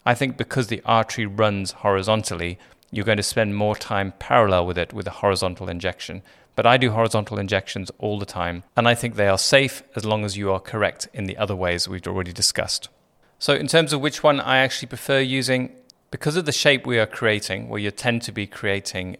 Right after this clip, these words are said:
a vermilion border, um, at least enhancing it or close to it, I quite often use horizontal injections,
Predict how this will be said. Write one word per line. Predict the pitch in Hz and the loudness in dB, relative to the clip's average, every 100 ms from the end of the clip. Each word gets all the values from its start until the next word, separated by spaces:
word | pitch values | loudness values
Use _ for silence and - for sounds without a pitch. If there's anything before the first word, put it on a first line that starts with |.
| - | -6
a | 98 92 | -6 -6
vermilion | - 101 107 104 95 | -8 -6 -4 -4 -4
border, | 90 90 123 147 _ _ _ _ _ | -4 -4 -6 -10 _ _ _ _ _
um, | 104 95 95 _ _ | -4 -2 -6 _ _
at | 110 | -2
least | 107 104 - | -2 -4 -6
enhancing | - 110 98 - 104 | -6 -4 -4 -4 -6
it | 117 - | -8 -10
or | |
close | - - 107 98 | -16 0 0 0
to | - 95 | -4 -4
it, | 104 - _ _ _ 127 | -4 -10 _ _ _ 0
I | 147 | 0
quite | - 139 | 2 2
often | 113 - 110 | 2 0 -4
use | 104 98 | -4 -4
horizontal | - 101 98 95 95 | -2 0 0 -4 -6
injections, | 90 90 90 - 98 95 | -6 -6 -6 -10 -12 -12